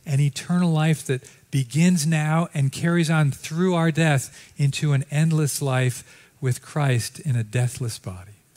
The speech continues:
And if you haven't come to that place, I'd love to talk with you about that. Maybe there's a friend that brought you here today that you'd want to talk more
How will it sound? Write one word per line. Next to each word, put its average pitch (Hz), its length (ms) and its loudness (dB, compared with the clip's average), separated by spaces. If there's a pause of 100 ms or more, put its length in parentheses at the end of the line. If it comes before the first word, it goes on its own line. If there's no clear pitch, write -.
(520)
And 123 100 -2
if 120 140 -2
you 160 60 0
haven't 165 280 0
come 165 220 -4
to 165 60 0
that 143 200 -2
place, 139 260 -2
I'd 202 140 -4
love 196 260 -4
to 185 80 -6
talk 170 420 -8
with 110 180 -10
you 92 120 -14 (760)
about 120 240 -4
that. 104 160 -8
Maybe 156 240 -2
there's 175 200 -2
a 165 60 -4
friend 175 320 0
that 120 120 -6
brought 147 320 -4
you 131 80 -6
here 117 180 -2
today 113 220 -8
that 110 200 -8
you'd 127 80 -10
want 117 160 -4
to - 80 -16
talk 123 220 -6
more 110 260 -8